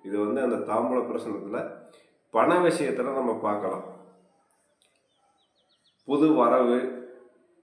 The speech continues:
குடும்பத்தை கூட சொல்லலாம் இந்த விஷயத்துல. ஏழாம் இடத்திலே பார்த்து சொல்லும் போது சொல்றோம் இல்லைங்களா, அது போல இந்த ரெண்டாவது இதுல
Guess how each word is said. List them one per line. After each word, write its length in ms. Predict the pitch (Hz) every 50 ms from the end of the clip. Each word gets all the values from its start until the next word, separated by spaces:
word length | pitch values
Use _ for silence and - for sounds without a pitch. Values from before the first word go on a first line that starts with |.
| _ _ _ _ _ _ _ _ _ _ _ -
குடும்பத்தை 420 | 143 151 165 165 160 160 151 139
கூட 180 | 143 147 147 143
சொல்லலாம் 500 | - 123 113 110 113 110 110 104 104 104
இந்த 200 | 104 104 104 107
விஷயத்துல. 420 | 110 104 104 98 90 95 - -
ஏழாம் 360 | 104 113 123 120 131 123 123
இடத்திலே 300 | 120 117 - 113 113 113
பார்த்து 280 | 113 110 110 110 110 -
சொல்லும் 280 | - 110 107 107 104
போது 180 | 107 107 104 104
சொல்றோம் 260 | 107 101 101 101 95 95
இல்லைங்களா, 160 | 98 101 113
அது 220 | - 113 110 104 107
போல 160 | 107 113 113
இந்த 120 | 110 107
ரெண்டாவது 400 | 104 101 104 104 120 120 117 98
இதுல 420 | 101 101 101 120 120 - - -